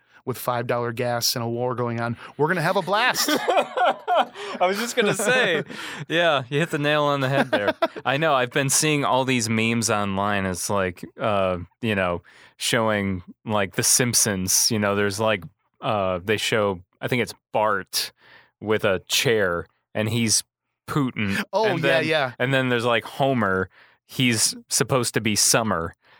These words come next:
Speaker 2: You know, like, a normal,
Speaker 1: He's about
Speaker 2: finally
Speaker 1: to
Speaker 2: having a normal summer, and
Speaker 1: about to
Speaker 2: yeah.
Speaker 1: hit him. <laughs>
Speaker 2: Yeah, about to hit him. But, but
Speaker 1: Yeah.
Speaker 2: yeah, you know, as normal as possible, right? I mean, there's always something going on
Speaker 1: Yeah.
Speaker 2: in the world.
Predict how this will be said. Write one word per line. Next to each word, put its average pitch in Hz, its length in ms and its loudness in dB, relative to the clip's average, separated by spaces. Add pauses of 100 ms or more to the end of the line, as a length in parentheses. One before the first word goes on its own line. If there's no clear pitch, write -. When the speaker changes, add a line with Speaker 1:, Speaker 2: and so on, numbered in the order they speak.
(200)
Speaker 2:
You 123 160 2
know, 117 200 2
like, 117 180 0
a 113 140 2
normal, 139 500 0
Speaker 1:
He's 143 240 -4
about 180 140 2
Speaker 2:
finally 202 220 2
Speaker 1:
to 151 40 -2
Speaker 2:
having 165 260 2
a 147 60 0
normal 160 380 2
summer, 139 480 2
and 113 200 -2
Speaker 1:
about 143 180 -2
to - 40 0
Speaker 2:
yeah. 117 60 0
Speaker 1:
hit 147 160 2
him. 127 120 -2 (120)
<laughs> 226 180 0
Speaker 2:
Yeah, 135 140 2
about 120 280 0
to 123 80 0
hit 127 200 0
him. 95 340 -2
But, 107 380 2 (100)
but 151 160 0
Speaker 1:
Yeah. 127 380 2 (260)
Speaker 2:
yeah, 123 100 -2
you 117 60 2
know, 92 220 0 (100)
as 143 220 0
normal 196 480 2
as 143 120 0
possible, 135 600 0
right? 117 180 2
I 131 40 2
mean, 143 120 2
there's 143 160 0
always 170 240 2
something 135 460 0
going 101 340 0
on 92 220 -2
Speaker 1:
Yeah. 110 240 -6 (320)
Speaker 2:
in 110 120 -2
the 95 80 -2
world. 85 460 -4